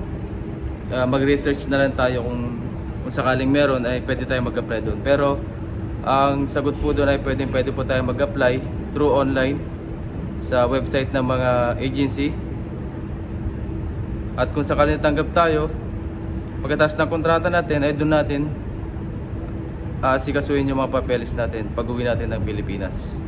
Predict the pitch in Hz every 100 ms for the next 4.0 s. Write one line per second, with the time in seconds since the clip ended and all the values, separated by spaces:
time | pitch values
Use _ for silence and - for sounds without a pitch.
0 | - - 175 170 175 156 160 156 170 156
1 | 156 151 156 151 143 143 139 131 - 139
2 | 135 143 135 147 - - - - - 123
3 | 139 131 135 131 131 123 123 123 123